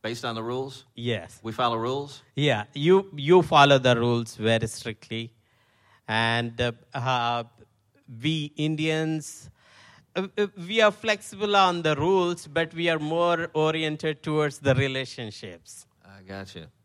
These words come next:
Speaker 1: All right. That's, that's well said. All right, last thing is, you're putting together, uh, a cricket match. And it's gonna take place on August fifth, isn't it? Uh, s-, uh, is it August fifth?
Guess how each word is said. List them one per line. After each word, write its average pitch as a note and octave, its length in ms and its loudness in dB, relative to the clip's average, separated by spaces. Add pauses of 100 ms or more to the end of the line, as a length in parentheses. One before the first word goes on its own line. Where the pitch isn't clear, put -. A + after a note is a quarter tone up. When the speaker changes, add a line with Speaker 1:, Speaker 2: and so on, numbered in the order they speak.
Speaker 1:
All G2 80 -10
right. F2+ 320 -8
That's, G#2+ 180 -8
that's G#2 280 -12
well G#2+ 160 -6
said. G2+ 340 -12 (260)
All A2+ 80 0
right, G#2 120 -2
last D#3 380 0
thing A#2+ 160 -6
is, G#2+ 340 -4 (320)
you're F3+ 160 -2
putting G3 240 -6
together, A#2+ 540 -4 (800)
uh, G2+ 340 0
a A#2 100 -6
cricket C#3+ 520 -8 (1000)
match. G#2+ 500 -8 (680)
And A2+ 140 -4
it's A#2 120 -8
gonna B2+ 120 -8
take D3+ 240 -6
place D3 200 -6
on A2+ 160 -6
August D3 480 -4
fifth, F3+ 260 -8
isn't D#3 200 -10
it? E3 120 -10 (300)
Uh, A2 160 -4 (360)
s-, - 160 -20 (400)
uh, - 100 -18 (100)
is A#2+ 120 -10
it B2 60 -8
August D#3 300 -6
fifth? F3 200 -12